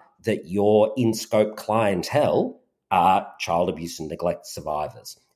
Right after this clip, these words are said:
And that, that, um, you know, will be known at an individual practitioner level. Of course, many, many practitioners are ch-, turned on to this.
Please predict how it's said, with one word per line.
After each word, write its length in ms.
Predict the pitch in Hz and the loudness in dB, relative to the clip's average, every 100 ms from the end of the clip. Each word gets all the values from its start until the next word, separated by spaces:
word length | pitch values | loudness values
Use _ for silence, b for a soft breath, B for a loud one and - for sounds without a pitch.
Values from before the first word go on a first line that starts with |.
| - | -8
And 120 | 101 | 0
that, 280 | 107 107 - - | 0 -2 -10 -6
that, 380 | 104 90 - _ 87 | -2 -2 -6 _ -4
um, 300 | 85 85 B B B _ | -2 -2 B B B _
you 100 | 226 | 2
know, 80 | 240 | 4
will 160 | 120 139 | 4 2
be 120 | 117 | 4
known 380 | 113 127 123 107 | 6 8 6 4
at 120 | 101 | 2
an 100 | 107 | 4
individual 640 | 117 110 92 110 107 98 | 4 2 0 -2 0 -2
practitioner 760 | 98 107 - - 190 - 151 87 | -2 -8 -8 -4 -2 2 2 2
level. 460 | 85 76 123 185 | 0 0 0 -2
Of 140 | - - | -4 -4
course, 540 | 175 208 - - - - | 2 2 2 -4 -12 -14
many, 540 | 87 104 117 147 80 76 | -6 0 2 2 -2 -2
many 220 | 104 127 | -2 -2
practitioners 580 | 110 - 101 - 101 101 | -4 -6 -8 -8 -8 -8
are 80 | |
ch-, 220 | 101 - - _ | -8 -10 -12 _
turned 260 | 120 98 95 | 0 2 4
on 180 | 113 127 | 4 2
to 120 | 92 | -2
this. 260 | 67 - | -6 -10